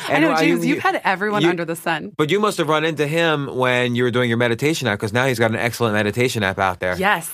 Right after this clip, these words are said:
Speaker 1: I did. And I went to his book launch in New York. He gave a talk and I asked a question and I was so nervous. But I asked if he felt nervous to talk about drugs so publicly because he
Speaker 2: Yeah.
Speaker 1: still works at G M A. His book is so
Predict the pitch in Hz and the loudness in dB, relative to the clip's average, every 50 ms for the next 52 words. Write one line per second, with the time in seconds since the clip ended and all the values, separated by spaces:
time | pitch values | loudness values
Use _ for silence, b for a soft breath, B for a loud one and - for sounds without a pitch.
0 | - - 190 185 160 196 220 240 233 214 196 175 165 170 190 196 180 208 196 185 | -6 -6 -4 -4 -2 -2 0 0 2 2 0 0 0 0 -2 -2 -2 -2 -2 -2
1 | 185 165 160 - 185 180 - 214 208 202 202 196 - - - - 196 - - 196 | -4 -4 -2 -2 -4 -2 0 0 0 2 0 0 -4 -8 -10 -10 -10 -6 -2 0
2 | 185 175 170 175 180 190 208 233 - - 190 160 208 175 165 170 - 196 165 190 | 2 2 2 4 4 4 2 2 0 -4 -4 -2 0 0 0 -2 2 2 2 2
3 | 196 214 190 165 156 156 151 - - - - - 170 165 - - 208 196 185 170 | 2 0 0 0 0 -2 -4 -6 -8 -8 -4 -4 -4 -4 -4 -4 -2 -2 -2 -2
4 | 151 151 156 160 - - 196 208 214 208 190 185 185 190 196 220 226 - _ B | -4 -6 -8 -8 -8 -6 -4 -4 -2 -2 -4 -4 -4 -4 -4 -6 -6 -10 _ B
5 | B B B B B B - 170 170 165 160 170 - - 180 - 190 180 - 175 | B B B B B B 0 2 2 4 2 2 0 -2 -4 -2 -2 0 2 2
6 | 147 160 170 165 160 165 170 170 160 - - - 156 - - 151 151 - 156 160 | 2 2 2 4 4 4 4 2 0 -2 -8 -12 -8 -2 0 0 0 0 0 0
7 | 147 - 147 - - 165 151 151 147 151 - - - - - - - - - - | 0 -2 -2 -2 0 2 2 2 0 -4 -10 -16 -16 -20 -20 -20 -18 -16 -14 -14
8 | - - - - - - 143 - 170 156 - 156 151 160 165 160 - 127 - 143 | -12 -12 -12 -10 -10 -8 -4 -2 -2 0 2 2 2 0 0 -2 -2 -8 -8 -8
9 | - _ - 185 175 196 190 202 113 117 - 175 151 147 151 - - - - 151 | -10 _ -4 -4 -2 0 2 2 2 2 2 2 2 0 -2 -2 -4 -8 -6 -2
10 | - 165 156 147 156 156 151 147 - _ - B B B B B B B B - | 0 0 0 2 2 0 0 -2 -6 _ -20 B B B B B B B B 0
11 | 220 240 240 233 - - 202 180 170 - - 165 160 - - - - 269 226 214 | 2 2 2 2 0 0 0 0 0 -2 -8 -8 -8 -10 -12 -8 -2 0 0 2
12 | 208 208 220 | 2 0 -2